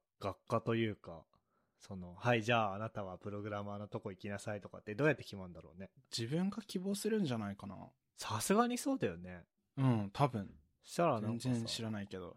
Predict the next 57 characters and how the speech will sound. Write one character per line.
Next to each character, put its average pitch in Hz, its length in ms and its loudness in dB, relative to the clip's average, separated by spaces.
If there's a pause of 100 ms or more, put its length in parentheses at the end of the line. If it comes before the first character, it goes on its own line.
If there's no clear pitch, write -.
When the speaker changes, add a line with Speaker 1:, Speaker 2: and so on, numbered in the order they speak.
Speaker 1:
え、 110 80 -4
な 123 80 -2
ん 120 60 -6
か、 85 280 -14
絵、 135 380 2
絵 135 100 2
描 98 140 -8
い 90 60 -12
て 92 100 -16
食 - 140 -18
っ - 20 -20 (140)
て 90 80 -10
い 85 80 -12
き - 100 -16
た 95 160 -6
い 90 60 -6
み 90 100 -12
た - 140 -14
い - 20 -10
な 87 80 -14 (220)
こ 95 80 -14
と - 60 -20
言 87 100 -12
っ - 20 -20
て 110 140 -8
な 104 80 -6
か 95 60 -8
っ - 120 -20
た - 60 -16
っ - 20 -16 (160)
け？ - 140 -20 (360)
Speaker 2:
言 127 100 2
っ - 20 -14
て - 100 -4
た、 - 80 0
言 110 100 4
っ - 40 -16
て - 100 -8
た。 98 300 -2 (400)
い 113 80 2
ろ 120 100 8
い 120 60 6
ろ 123 80 6
や 120 80 6
り 120 100 2
た 127 120 2
い 120 60 2
こ 127 120 -4
と 123 120 0
あ 104 60 4
る 101 120 0
う 92 60 -4
ち - 140 -4
の 95 80 -4
一 - 180 -6
つ 101 140 -6
で。 98 240 -12